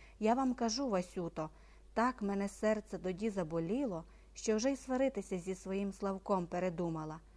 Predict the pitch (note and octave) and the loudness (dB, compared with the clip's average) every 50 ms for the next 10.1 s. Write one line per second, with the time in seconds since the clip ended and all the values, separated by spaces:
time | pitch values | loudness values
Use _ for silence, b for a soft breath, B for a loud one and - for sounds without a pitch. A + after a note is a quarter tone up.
0 | b b b - - G3 G3 F#3+ C4+ D#4 D4 - - - G3+ - - - A3+ B3 | b b b -2 0 0 2 4 4 4 2 2 -2 -6 -8 -4 0 2 2 2
1 | A#3+ G#3+ - - - - G#3 G#3 A3 - - A#3 A3+ A3+ B3+ C#4 B3+ - - E3 | 2 0 -4 -8 -8 -4 -4 -4 -2 0 0 0 0 2 0 -2 -4 -4 -4 -6
2 | D#3 D#3 B B B B - - - G3 F#3 F3 F3 D#3+ E3 D#3 E3+ E3 E3+ E3+ | -6 -6 B B B B -8 -6 -2 0 2 2 2 0 -2 -4 -4 -2 -2 -4
3 | E3 D#3+ F3 E3+ E3+ - - F3+ F3+ E3+ E3+ - - E3 D#3+ B B B B B | -2 -2 -4 -4 -4 -4 -2 0 2 2 0 -2 -4 -6 -6 B B B B B
4 | - - - F#3+ F3+ F3+ F3+ F3+ F#3 F3+ G3 F#3+ F#3 - - F#3+ - - G#3 G3 | -4 0 2 2 2 2 2 0 2 2 2 0 0 -2 -6 -6 0 2 4 4
5 | E3+ D#3 D3 D#3+ D#3 b b b b b b b b b b G3+ G3+ F#3+ F#3+ - | 4 4 2 -2 -8 b b b b b b b b b b 2 2 2 2 0
6 | G3+ G3+ G3+ G#3 G#3+ A3+ A#3 A#3 G3 F3 G#3 G#3+ A#3 A#3 G#3+ - - F#3+ F3 F3+ | -2 -2 0 2 2 2 2 2 2 2 2 4 4 2 2 0 -2 -2 -2 0
7 | F3+ F3 - F#3 F3 E3+ E3+ E3+ E3 - F3+ F3+ F3+ E3+ E3+ F#3 F#3 G3+ F#3+ F3 | -2 -2 -2 0 0 0 0 0 -2 -2 -2 -2 -2 0 0 2 2 4 2 2
8 | E3+ - - F3 E3+ E3 D#3+ - - C#3+ D3+ G#3 A#3 A#3 B3 A3+ G3 F3 D#3 D#3+ | 0 -2 -4 -4 -4 -4 -6 -6 -10 -2 4 6 6 8 8 6 4 4 2 0
9 | F3 E3 D3+ E3 D#3+ D3+ D3+ C#3+ - E3 D#3 D3+ D3 C#3 D3 D3+ E3 D3+ D3 D#3 | -2 0 0 -2 -4 -4 -6 -6 -6 -4 -4 -4 -6 -8 -6 -6 -6 -6 -6 -8
10 | - E3 | -10 -12